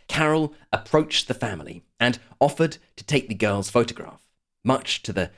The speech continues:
children's delight. And although she was just four years old at the time, Carroll found Alice to be a brilliant subject for his pictures. From that day on,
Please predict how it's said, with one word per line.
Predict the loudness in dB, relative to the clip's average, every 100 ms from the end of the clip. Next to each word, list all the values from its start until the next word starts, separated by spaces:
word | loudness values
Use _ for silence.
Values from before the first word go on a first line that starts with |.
| _
children's | 0 0 0 -4 -8
delight. | -6 -6 -8 -20 _ _ _ _ _ _ _ _ _
And | 0 0 -4 -2 2
although | 4 4 2
she | 0 0
was | 2 2
just | 2 0 -2 -16
four | -2 2 2 0
years | 0 2 2 0
old | -2 0 -4 -12 _ _
at | -4 -4
the |
time, | -10 -14 -14 -20 _ _ _ _ _
Carroll | 0 2 2 0
found | -2 -4 -2 -2 -2
Alice | -2 -2 -6 -12 -12 _ _
to | -4
be | -2 0
a | -2
brilliant | -2 -2 2 2 0 -8
subject | -6 -2 -2 -4 -14 -18 -20 _
for | -2 -2
his | -6
pictures. | -14 -16 -20 -20 -20 _ _ _ _ _ _ _ _ _ _ _
From | 2 2 4 0
that | 0 0 -2 -10
day | 0 0 0 -4
on, | -6 -8